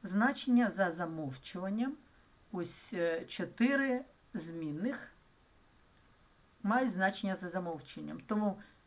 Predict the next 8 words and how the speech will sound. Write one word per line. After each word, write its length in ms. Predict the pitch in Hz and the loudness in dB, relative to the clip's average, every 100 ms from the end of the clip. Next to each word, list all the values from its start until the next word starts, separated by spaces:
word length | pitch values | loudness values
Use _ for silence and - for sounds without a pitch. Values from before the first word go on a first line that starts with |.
| - | -4
мінімальна 680 | 190 233 247 247 220 190 190 | 6 10 12 12 10 8 2
кількість, 800 | 190 - 214 - - 185 - - | -4 -2 -4 -2 -8 -8 -10 -4
е, 380 | 180 175 170 175 | 0 0 0 0
аргументів 840 | - 196 202 196 175 170 - - - - | 4 4 6 2 2 -2 -6 -10 -8 -8
у 80 | |
цій 260 | 185 - 190 | -6 -2 -4
функції 540 | - 185 170 - 165 | -2 -6 -6 -8 -6
яка? 380 | 160 160 220 269 | -4 -2 -2 -2